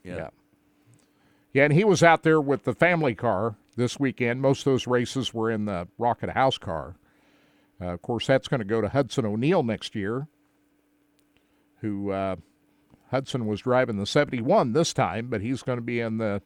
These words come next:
Speaker 2: number one next year.
Speaker 1: Yeah. Kirk, I really appreciate you coming in and hanging out with us on Mondays.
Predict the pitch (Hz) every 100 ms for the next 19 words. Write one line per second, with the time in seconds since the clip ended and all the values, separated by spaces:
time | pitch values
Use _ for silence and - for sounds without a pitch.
0 | - 107 139 143 180 175 92 - _ _
1 | 92 92 - 85 60 - _ _ 87 87
2 | 82 _ _ _ _ _ _ _ - 165
3 | 175 156 160 165 135 110 139 - 107 98
4 | - 107 104 101 92 101 95 90 95 78
5 | - 85 95 87 87 87 78 80